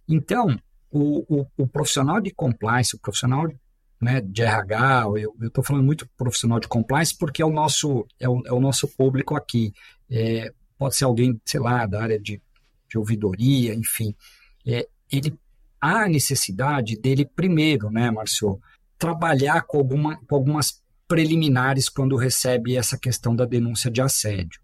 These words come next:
tá? Tanto moral quanto sexual. Primeira coisa é o seguinte, ele sempre, sempre precisa tratar as pessoas como pessoa e não como cargo. Então, se ele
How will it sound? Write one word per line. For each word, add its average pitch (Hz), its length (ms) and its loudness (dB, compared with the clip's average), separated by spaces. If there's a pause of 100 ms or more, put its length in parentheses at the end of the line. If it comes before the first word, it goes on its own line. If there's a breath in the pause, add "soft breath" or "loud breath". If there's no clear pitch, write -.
(120)
tá? 113 240 0 (320)
Tanto 143 360 2
moral 123 680 2
quanto 123 280 -2
sexual. - 580 -4 (480 soft breath)
Primeira 214 340 2
coisa 180 360 2
é - 20 4
o 180 40 2
seguinte, 101 580 -4
ele 170 160 2
sempre, 131 800 0 (280)
sempre 117 640 -2 (320)
precisa 151 600 0
tratar 135 440 0
as 135 140 0
pessoas 131 520 0
como 135 260 -2
pessoa 135 400 0
e 127 40 2
não 127 140 2
como 139 260 -2
cargo. - 400 -8 (280)
Então, 143 560 2
se 156 320 2
ele 160 560 4